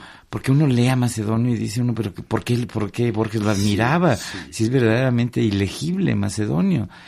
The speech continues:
Speaker 1: Pero parece que el Macedonio oral era, era una, bueno, a mí me pasa con Heraclio Cepeda. Yo tengo buena estima por los cuentos de Heraclio Cepeda,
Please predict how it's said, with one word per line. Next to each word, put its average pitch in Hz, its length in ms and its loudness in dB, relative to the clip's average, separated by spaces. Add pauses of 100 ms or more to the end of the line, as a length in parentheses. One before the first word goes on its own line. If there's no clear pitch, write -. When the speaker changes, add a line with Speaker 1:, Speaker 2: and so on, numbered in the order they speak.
(220)
Speaker 1:
Pero 110 220 2
parece 131 380 2
que 135 120 -2
el 107 120 0
Macedonio 107 520 0
oral 117 400 0
era, 127 300 -4
era 113 200 -4
una, 127 220 0 (340)
bueno, 131 180 0
a 127 60 2
mí 143 120 4
me 156 100 4
pasa 143 280 -2
con 117 180 -2
Heraclio 123 340 -2
Cepeda. 120 580 -4 (300)
Yo 156 240 0
tengo 143 340 0
buena 120 220 2
estima 113 460 -4
por 113 120 -6
los - 140 -8
cuentos 110 460 -6
de 104 80 -4
Heraclio 104 320 -8
Cepeda, 120 440 -6